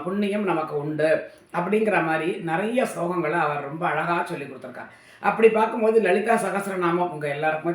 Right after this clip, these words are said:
தெரிஞ்சிருக்கும்னு நினைக்கிறேன். அதுல ஆயிரம் ஸ்லோகங்கள் இருக்கு. அந்த லலிதா சகஸ்ரநாமத்தை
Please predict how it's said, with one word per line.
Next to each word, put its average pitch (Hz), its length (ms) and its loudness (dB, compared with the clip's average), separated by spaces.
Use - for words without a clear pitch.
தெரிஞ்சிருக்கும்னு 156 560 -4
நினைக்கிறேன். 139 320 -8
அதுல 196 300 4
ஆயிரம் 220 400 6
ஸ்லோகங்கள் 185 480 2
இருக்கு. - 280 -6
அந்த 139 220 -12
லலிதா 208 340 -4
சகஸ்ரநாமத்தை 170 840 -4